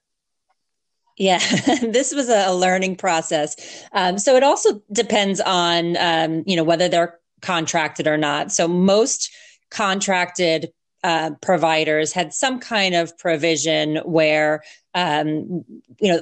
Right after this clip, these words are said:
first of all, they had to give us the records and they had to allow us on site. There were actually some contracts that actually called for, um, advance notice. Some did not, but out of,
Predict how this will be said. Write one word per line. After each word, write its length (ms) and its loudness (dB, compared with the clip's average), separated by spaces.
first 240 2
of 40 0
all, 80 4
they 100 2
had 240 -2
to 80 -10
give 180 -4
us 140 -2
the 100 -6
records 320 -2
and 100 -6
they 40 -4
had 240 -4
to 80 -4
allow 360 0
us 200 -2
on 180 -6
site. 400 -4
There 140 0
were 80 6
actually 320 0
some 300 -2
contracts 560 -4
that 120 0
actually 380 -2
called 400 0
for, 320 2
um, 220 2
advance 480 0
notice. 440 2
Some 280 -2
did 160 -2
not, 400 -2
but 120 0
out 200 0
of, 240 2